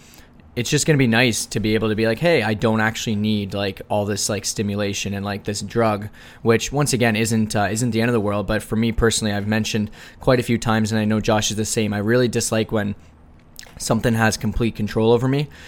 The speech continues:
Um, and, like, I just, like, don't enjoy the fact that I can't go a single day without having a cup of coffee or without having, like, a scoop of pre-workout. Like, that bothers me. And it, it, it's like that if, like, for, for, um,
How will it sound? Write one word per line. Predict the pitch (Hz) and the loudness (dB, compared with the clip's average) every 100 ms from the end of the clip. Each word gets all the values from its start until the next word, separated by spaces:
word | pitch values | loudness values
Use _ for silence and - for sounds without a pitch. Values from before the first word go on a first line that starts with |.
| - - | -16 -2
Um, | 113 110 104 104 - | 2 4 2 -2 -4
and, | 113 110 107 104 - - - | -2 0 0 -2 -6 -14 -12
like, | 107 110 104 | -4 -4 0
I | 113 | -2
just, | 104 117 - | 0 0 0
like, | 110 107 - - 113 | -2 -2 -8 -12 -2
don't | 104 127 - - - | 4 4 2 -10 -10
enjoy | 120 110 123 117 | -4 0 4 4
the | 107 | 4
fact | - 113 107 | 2 2 2
that | 110 104 - | 0 -2 -2
I | 104 | -8
can't | 104 - 127 104 | -6 -6 -6 -4
go | 110 107 | -2 -2
a | 104 | -2
single | - 110 101 | -2 -2 -2
day | 107 104 92 - - - - | -2 -2 -4 -10 -20 -20 -8
without | 117 117 120 107 - - - - | -4 2 4 4 0 -14 -20 -14
having | - 117 107 | 0 2 2
a | 104 | -2
cup | - - | -2 -4
of | 104 | -2
coffee | - 104 - 101 | 0 0 -2 -4
or | |
without | 104 113 113 | -2 0 2
having, | 113 107 107 | 2 0 0
like, | 104 | -4
a | |
scoop | 101 - 104 | -4 -4 -4
of | 104 | -4
pre-workout. | - 104 98 101 | -2 -2 -2 -4
Like, | 101 104 | -4 2
that | 120 101 | 2 4
bothers | 117 117 104 | 4 4 2
me. | 101 92 107 - - | -2 -8 -12 -18 -10
And | 104 110 110 107 | -2 0 0 -2
it, | 113 113 - | 0 0 0
it, | 110 - | -4 -4
it's | 113 | 0
like | 127 120 | 0 4
that | 120 110 | 4 4
if, | - | 2
like, | 110 - | -2 -2
for, | 117 107 95 | -2 -2 -2
for, | - 101 95 82 | -4 -4 -4 -4
um, | 92 90 | -6 -8